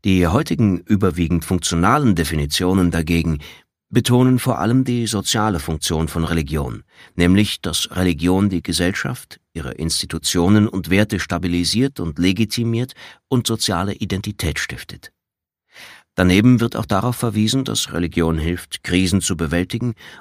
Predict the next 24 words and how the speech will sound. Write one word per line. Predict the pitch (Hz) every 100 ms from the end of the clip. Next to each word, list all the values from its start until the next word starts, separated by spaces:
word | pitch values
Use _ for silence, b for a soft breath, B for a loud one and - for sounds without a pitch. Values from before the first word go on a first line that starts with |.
| B
und | 113 107 -
in | - 101
Krisen | - 92 90 95 90
Sinn | 92 90
stiften | - - 73 - 64
kann. | - - - _ _ _ _ _ _ _ _ -
Die | 73
Religion | 80 87 82 95 110
gibt | 107 101 -
dabei | 95 90 101
auf | - -
die | -
Fragen | 73 82 85 95 95
nach | 80
der | - -
Existenz | - - - 110 98 -
des | 107 -
Menschen | 90 87 - 113
eine | 95 101
Antwort | 104 101 101 95 -
wie: | 90 87 73 B B B -
„Wer | 80
bin | 73 92
ich? | 104 90 - -